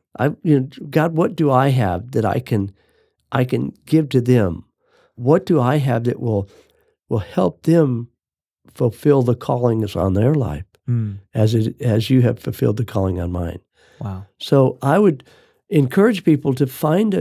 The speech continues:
Speaker 1: and I'm gonna s-, I'm gonna say it, find a place to plug in, in, in your local body.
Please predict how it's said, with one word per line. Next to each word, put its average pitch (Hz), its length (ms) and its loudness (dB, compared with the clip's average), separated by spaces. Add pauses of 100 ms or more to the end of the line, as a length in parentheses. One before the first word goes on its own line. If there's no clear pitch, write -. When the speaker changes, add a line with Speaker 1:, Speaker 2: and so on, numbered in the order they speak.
(220)
Speaker 1:
and 151 140 2
I'm 151 140 0
gonna 156 80 2
s-, - 240 -4
I'm 147 100 0
gonna 139 120 0
say 131 220 0
it, - 180 -6 (240)
find 160 240 2
a 190 60 2
place 139 280 -2
to 143 140 -6
plug 120 300 -2
in, 113 160 2
in, 113 180 -2 (120)
in - 420 -2
your 127 120 4
local 110 280 0
body. 104 360 -2